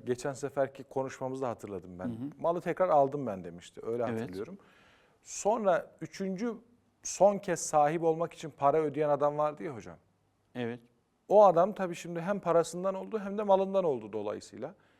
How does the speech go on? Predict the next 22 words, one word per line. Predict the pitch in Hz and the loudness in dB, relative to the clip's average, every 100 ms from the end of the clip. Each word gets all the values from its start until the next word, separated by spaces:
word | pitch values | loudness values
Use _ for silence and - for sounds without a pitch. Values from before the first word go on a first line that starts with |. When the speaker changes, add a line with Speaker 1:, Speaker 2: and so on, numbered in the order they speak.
| _ | _
Speaker 2:
Hı | 120 | -14
hı. | 117 | -12
Speaker 1:
Mustafa | 143 147 180 196 | -12 -2 0 2
Bey | 196 196 | 0 -2
diyor | 254 | -6
ki, | 147 123 | -4 0
"Benim | 165 233 | 0 2
ona | 202 226 | 2 2
karşı | 214 175 - 147 | 2 0 -2 -12
bir | |
sorumluluğum | - 147 143 147 143 147 123 | -4 -2 0 -2 -4 -4 -4
var | 95 | -6
mı?" | 82 82 _ _ _ _ _ _ _ _ _ _ _ _ - _ _ _ - | -10 -20 _ _ _ _ _ _ _ _ _ _ _ _ -20 _ _ _ -14
Speaker 2:
E, | 113 101 - | -12 -10 -4
bunun | 123 139 147 | 0 0 2
ona | 123 127 | 2 2
karşı | 123 127 120 - 143 | 2 2 2 0 0
herhangi | 127 120 131 120 | 2 2 2 0
bir | 120 | -4
sorumluluğu | - 123 120 120 139 190 285 | -4 -2 0 0 -2 -4 -2
yok. | 247 - | -4 -4
Çünkü | - 147 - 151 | -4 -2 -2 -6